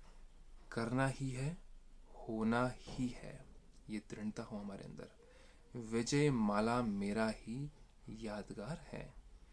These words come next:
ये स्मृति से विजयी बनो।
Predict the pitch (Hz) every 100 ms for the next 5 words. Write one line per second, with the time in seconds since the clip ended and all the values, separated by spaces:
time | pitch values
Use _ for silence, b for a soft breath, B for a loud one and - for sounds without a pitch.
0 | B B - 120 135 - 107 110 120 -
1 | 147 - 127 127 135 - - - 110 110
2 | 113 120 113 113 - - -